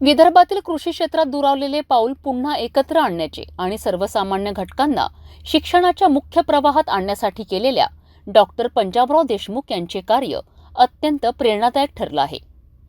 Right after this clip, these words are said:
त्यांनी कृषी क्षेत्रात घेतलेले धोरणात्मक निर्णय आणि केलेल्या महत्त्वपूर्ण बदलामुळे त्यांना भारतरत्न हा सर्वोच्च पुरस्कार मिळावा, अशी मागणी भाजप खासदार डॉक्टर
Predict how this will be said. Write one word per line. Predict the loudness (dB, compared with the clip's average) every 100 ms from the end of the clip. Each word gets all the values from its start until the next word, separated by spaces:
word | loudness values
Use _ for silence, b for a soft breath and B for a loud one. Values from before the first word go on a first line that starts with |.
| -20 -12 2
त्यांनी | 4 4
कृषी | 2 -2 -4 -2
क्षेत्रात | -2 2 2
घेतलेले | 2 -2 -2 0 0
धोरणात्मक | 0 0 0 0 -2 -4
निर्णय | -4 -4 -6 -6
आणि | -6 -6
केलेल्या | -4 -4 0 0 0 b b b b
महत्त्वपूर्ण | 0 2 2 2 2 0 2
बदलामुळे | 2 2 0 0 -2 -4 -6 -2
त्यांना | -2 0 -2
भारतरत्न | -2 -2 -2 -2 -4 -6 -10 -12 b b b 0
हा | 0
सर्वोच्च | 2 0 2 -2 0 -2
पुरस्कार | 2 2 2 2 2
मिळावा, | 4 2 0 -4
अशी | -8 -6
मागणी | 0 2 2 -6 -8 _ _ -4
भाजप | 4 4 4 -2
खासदार | 0 0 2 0
डॉक्टर | 4 2 2